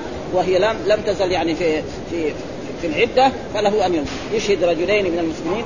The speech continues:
إني راجعت زوجتي فلانة"، وهي ترجع.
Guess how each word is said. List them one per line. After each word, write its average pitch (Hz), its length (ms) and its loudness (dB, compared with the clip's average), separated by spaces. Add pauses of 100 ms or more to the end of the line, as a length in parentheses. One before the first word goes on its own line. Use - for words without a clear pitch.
إني 202 240 0
راجعت 175 380 2 (200)
زوجتي 208 500 2
فلانة"، 151 400 4 (520)
وهي 180 240 4
ترجع. 170 360 4